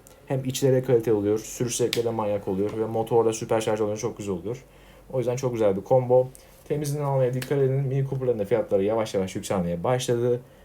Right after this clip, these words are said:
Yani gerçekten hızlı, aceleci davranmak lazım. Şu Ö T V indirimi iyice ekstrem noktalara giderse fiyatlar daha da yükselebilir. Bununla ilgili bir videom var. Eğer isterseniz ona bakabilirsiniz. Şimdi <laughs> böyle bir kamu spotu gibi oldu ama kusura bakmayın.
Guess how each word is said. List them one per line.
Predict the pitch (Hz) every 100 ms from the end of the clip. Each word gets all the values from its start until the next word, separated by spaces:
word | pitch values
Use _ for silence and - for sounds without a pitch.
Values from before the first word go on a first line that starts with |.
| - -
Yani | - 131 135 135 135 - -
gerçekten | 147 135 110 104 98 123 113 - - - - -
hızlı, | 135 123 123
aceleci | 120 120 120
davranmak | 120 110 98 92 95
lazım. | 117 113 110
Şu | 110 110
Ö | 113
T | 127 117
V | 113
indirimi | 113 113 110
iyice | 117 110 107
ekstrem | 101 104 - 110 107
noktalara | 104 104 92
giderse | 95 113 113 - 120 - - - - -
fiyatlar | - 131 127 123 120
daha | 120
da | 117
yükselebilir. | 104 - 95 101 127 - - - - - - - -
Bununla | - 131
ilgili | 131 131
bir | 123
videom | 117 123 120
var. | 117 117 -
Eğer | 117 113
isterseniz | - 113 110 107
ona | 104
bakabilirsiniz. | 104 101 104 101 101 117 - - - - - - -
Şimdi | - 151 147 143 131 131
<laughs> | 113
böyle | 117 123
bir | 127
kamu | 123 131
spotu | - 127
gibi | 127 110
oldu | 101 117
ama | 107
kusura | 101 104
bakmayın. | 107 104 101 123